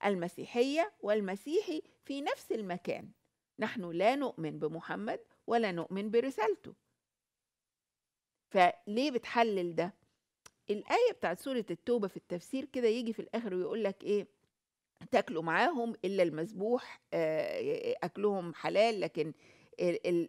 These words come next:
الذبائح المذبوحة، آه، للإله لأ. آه، وبعدين يقول كده:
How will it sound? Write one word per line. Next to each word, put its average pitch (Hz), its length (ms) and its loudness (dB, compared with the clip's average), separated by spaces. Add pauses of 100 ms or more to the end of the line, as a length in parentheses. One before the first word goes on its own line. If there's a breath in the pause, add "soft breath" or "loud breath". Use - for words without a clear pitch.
الذبائح 180 500 2
المذبوحة، 165 680 0
آه، 143 540 -2
للإله 170 560 0
لأ. 220 480 2 (560 soft breath)
آه، 180 200 6
وبعدين 214 400 2
يقول 226 220 -4
كده: 220 420 2